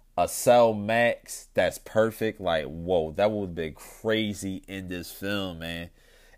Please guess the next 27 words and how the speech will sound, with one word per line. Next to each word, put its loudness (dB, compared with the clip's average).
And, 4
like, 4
but 4
the 0
moment, 0
for -8
real, 2
in -2
this -4
film -2
was -4
when -8
Gohan -2
got 2
his -2
new -4
form, -4
right? -4
And -6
I 2
love 8
what 4
they 2
did. 2
Like, 0
it's 6
like, 6